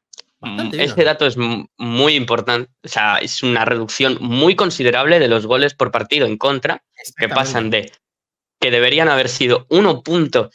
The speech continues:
Speaker 2: quince y pasan a ser cero punto sesenta y cinco, eh,
Speaker 1: Muy bien,
Speaker 2: sesenta y tres,
Speaker 1: esa
Speaker 2: perdón. Muy bien esa defensa. Y en portería hemos descubierto una cosa. El portero puede tener manos incluso.
Speaker 1: Guau.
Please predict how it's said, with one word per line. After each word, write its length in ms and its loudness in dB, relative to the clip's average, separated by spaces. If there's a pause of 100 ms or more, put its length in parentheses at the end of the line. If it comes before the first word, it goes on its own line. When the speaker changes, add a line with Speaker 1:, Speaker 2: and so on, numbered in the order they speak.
(400)
Speaker 2:
quince 520 0
y 100 0
pasan 240 0
a 60 2
ser 260 0
cero 560 2
punto 500 2
sesenta 520 -2
y 60 0
cinco, 480 -4 (360)
eh, 60 -2
Speaker 1:
Muy 60 0
bien, 40 -2
Speaker 2:
sesenta 340 -4
y 40 -4
tres, 240 -6
Speaker 1:
esa 80 -18
Speaker 2:
perdón. 260 -2 (920)
Muy 360 4
bien 360 2
esa 260 0
defensa. 580 -2
Y 160 2
en 200 0
portería 680 0
hemos 280 2
descubierto 500 2
una 180 2
cosa. 380 0 (100)
El 240 0
portero 720 2
puede 300 4
tener 280 2
manos 640 0
incluso. 640 -2
Speaker 1:
Guau. 280 2